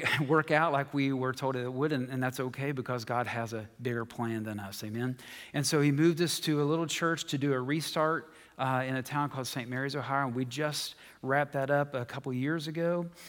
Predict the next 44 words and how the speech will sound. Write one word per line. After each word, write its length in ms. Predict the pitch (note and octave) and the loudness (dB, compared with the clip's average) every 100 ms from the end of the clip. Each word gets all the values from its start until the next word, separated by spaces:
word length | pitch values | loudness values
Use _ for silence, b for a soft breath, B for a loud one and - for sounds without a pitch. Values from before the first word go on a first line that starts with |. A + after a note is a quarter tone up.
| B B - | B B -6
And, 380 | C#3 C3+ C3 A#2+ | -2 0 0 0
uh, 180 | A#2 A2+ | -2 -2
God 280 | B2+ C3 | 2 2
has 160 | B2+ A#2+ | 0 -2
moved 300 | C3+ C#3+ C3 | 2 2 2
us, 360 | C#3 C#3 - - - | 0 0 -4 -6 -8
uh, 120 | A#2+ | -6
back 340 | A#2 B2+ C#3 - | 0 0 0 -4
to 100 | B2+ | -6
this 180 | A#2+ - | -4 -6
area. 440 | C3 B2 B2 A#2+ A#2 | -2 0 0 -2 -4
And 120 | A2 | -4
so 380 | - A#2+ A#2 A2 B B | -2 0 0 -4 B B
that's 220 | D#3 F3 | 2 2
kind 220 | - F3 D#3 | 2 2 4
of 100 | B2+ | 4
a 240 | A#2+ A#2 B | 2 -2 B
fast, 440 | - - D#3+ D#3 - | -4 4 4 4 -2
quick 200 | - C#3+ | -4 -2
version 400 | C#3 D3+ C#3 B2+ | 0 0 0 -2
of 120 | B2 | -2
who 220 | - E3+ | -2 0
we 160 | D#3+ D3+ | 2 4
are. 400 | C#3 C3 D3+ D3+ B B | 4 4 2 0 B B
Uh, 260 | C3+ B2+ B2 - | 2 4 2 2
if 260 | D#3 C#3+ - | 0 0 -2
you 160 | C#3 | 0
don't 320 | C3 E3+ G3 | 2 2 2
know 160 | E3+ F3+ | 4 4
us, 220 | F3+ F#3+ | 4 2
we 100 | C#3+ | 2
would 100 | C3 | 2
love 280 | C3 C#3+ C#3+ | 2 2 0
to 260 | - B2 A2+ B B C3 | -4 -4 -4 B B 0
meet 240 | C#3+ C#3 | 0 0
you, 340 | D3 D#3 D#3+ | 0 0 -2
uh, 300 | - A#2+ A2+ G#2+ - B B | -2 -2 -2 -4 -10 B B
and 480 | B2 A#2 A2 A2 B2 - | -4 -2 -2 -4 -10 -12
we'll 220 | D#3 C3 | -6 -4
be 140 | A#2 A2+ | -2 -4
fast 260 | - G#2 | -4 -6
friends, 240 | - A2 G2+ | -6 -8 -6
I'm 100 | G2+ | -8
sure. 320 | - G#2+ F2+ | -8 -8 -10